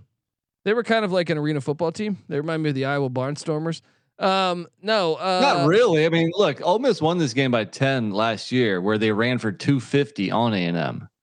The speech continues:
Speaker 2: Okay, so it wasn't like they were, uh, total aired out last year. That was two years ago.
Speaker 1: No,
Speaker 2: Uh,
Speaker 1: but they,
Speaker 2: last
Speaker 1: they
Speaker 2: year
Speaker 1: were
Speaker 2: they
Speaker 1: still
Speaker 2: actually had a
Speaker 1: kind
Speaker 2: good
Speaker 1: of a
Speaker 2: running game.
Speaker 1: finesse team. They were kind of a, a, a finesse team to me.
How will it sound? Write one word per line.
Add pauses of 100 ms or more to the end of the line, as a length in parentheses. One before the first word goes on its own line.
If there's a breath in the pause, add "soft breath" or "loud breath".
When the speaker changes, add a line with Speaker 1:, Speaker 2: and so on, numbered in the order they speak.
(880)
Speaker 2:
Okay,
so
it
wasn't
like
they
were, (300)
uh, (140)
total
aired
out
last
year.
That
was
two
years
ago. (560)
Speaker 1:
No,
Speaker 2:
Uh,
Speaker 1:
but
they,
Speaker 2:
last
Speaker 1:
they
Speaker 2:
year
Speaker 1:
were
Speaker 2:
they
Speaker 1:
still
Speaker 2:
actually
had
a
Speaker 1:
kind
Speaker 2:
good
Speaker 1:
of
a
Speaker 2:
running
game.
Speaker 1:
finesse
team.
They
were
kind
of
a, (240)
a, (300)
a
finesse
team
to
me.